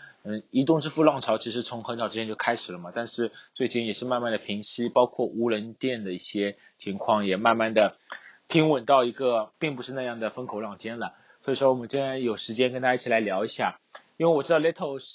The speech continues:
其实在大学的时候是在杭州的，对吧？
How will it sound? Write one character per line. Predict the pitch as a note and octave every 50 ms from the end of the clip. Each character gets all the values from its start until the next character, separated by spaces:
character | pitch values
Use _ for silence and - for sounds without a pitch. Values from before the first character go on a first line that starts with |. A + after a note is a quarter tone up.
| - -
其 | - - C3+
实 | - D3 C3+
在 | - D3 C#3 C3
大 | - E3 C#3+
学 | C3 - B2
的 | G#2 G#2
时 | - - -
候 | - - - F#2+ F2+ E2+ _ _ _ _ _ _ _ _ _ _ _ _ _
是 | - - - -
在 | A#2 - B2
杭 | - A#2 A#2+ A2+
州 | C3 C3 C3+
的， | C3 A2
对 | A2 G#2
吧？ | F2 F#2+ F2 E2 D#2+ -